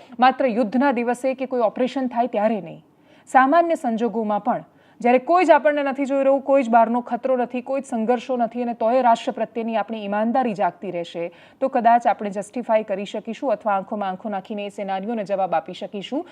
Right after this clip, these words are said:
જે અત્યારે પણ, તમે આ જ્યારે જોઈ રહ્યા છો ત્યારે પણ દેશની સરહદ પર ગોળીઓનો સામનો કરી રહ્યા છે પાકિસ્તાન તરફથી.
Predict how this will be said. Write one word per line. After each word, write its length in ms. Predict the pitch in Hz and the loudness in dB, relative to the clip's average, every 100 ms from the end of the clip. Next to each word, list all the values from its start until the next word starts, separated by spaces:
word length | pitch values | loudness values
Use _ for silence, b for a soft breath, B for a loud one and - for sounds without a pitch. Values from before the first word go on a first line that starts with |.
| B B | B B
જે 120 | 196 | -2
અત્યારે 460 | 240 240 277 247 240 | 0 0 4 6 6
પણ, 320 | 226 285 185 - b b | 4 2 2 -4 b b
તમે 160 | 226 220 | -2 0
આ 80 | 214 | 2
જ્યારે 240 | 208 202 | 2 2
જોઈ 260 | 175 254 302 | 2 4 6
રહ્યા 220 | 262 240 | 6 4
છો 120 | 247 | 2
ત્યારે 260 | 226 202 208 | 0 0 0
પણ 200 | 226 208 | -2 -4
દેશની 320 | 196 208 208 | -6 -6 -6
સરહદ 320 | 190 185 196 | -4 -4 -6
પર 160 | 190 196 | -6 -4
ગોળીઓનો 440 | 185 202 262 240 | -2 2 2 2
સામનો 340 | - 185 185 | 0 -2 -4
કરી 220 | 180 180 170 | -6 -6 -2
રહ્યા 200 | 160 165 | -2 -2
છે 120 | 220 | -4
પાકિસ્તાન 540 | 190 - 170 202 202 | -6 -6 -6 -4 -2
તરફથી. 480 | 202 165 156 - 240 | -2 -6 -6 -10 -12